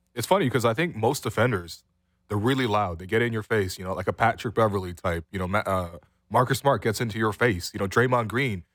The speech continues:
will let you hear about it. But O G's very, very quiet, very reserved. He just, he just quietly shuts you down.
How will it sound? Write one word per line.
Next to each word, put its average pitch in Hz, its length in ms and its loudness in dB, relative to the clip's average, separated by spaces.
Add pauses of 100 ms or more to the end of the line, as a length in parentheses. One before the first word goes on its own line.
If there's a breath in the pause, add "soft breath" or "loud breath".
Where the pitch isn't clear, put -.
(260)
will 107 120 4
let 117 160 2
you 110 80 0
hear 120 280 2
about 87 260 -8
it. 80 220 -18
But 107 160 4
O 151 160 2
G's 202 320 -4
very, 123 300 2
very 135 220 -2
quiet, 117 380 0
very 107 240 0
reserved. 113 440 -2
He 98 60 -6
just, 107 260 -10 (340)
he - 60 -20
just 113 160 -4
quietly 127 360 2
shuts 120 300 -2
you 113 80 0
down. 117 320 0